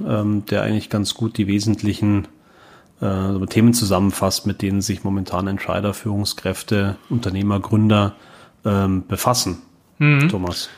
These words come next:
Speaker 2: Ja, von Walter Sinn, ne? Ja, haben wir gefunden im Manager-Magazin. Ähm, Walter Sinn ist, ähm, seit zweitausendvierzehn Managing Partner bei Bain and Company,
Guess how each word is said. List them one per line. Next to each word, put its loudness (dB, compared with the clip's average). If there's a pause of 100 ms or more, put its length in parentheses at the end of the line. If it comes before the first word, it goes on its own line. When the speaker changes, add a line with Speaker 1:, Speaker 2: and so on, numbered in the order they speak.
(120)
Speaker 2:
Ja, 2
von -4
Walter 2
Sinn, 2 (180)
ne? 0 (160)
Ja, -2
haben -2
wir 0
gefunden 2
im 0
Manager-Magazin. 2 (600)
Ähm, 0
Walter 2
Sinn 0
ist, -4
ähm, 4 (840)
seit 0
zweitausendvierzehn 0
Managing 2
Partner 4
bei 4
Bain 0
and -4
Company, 2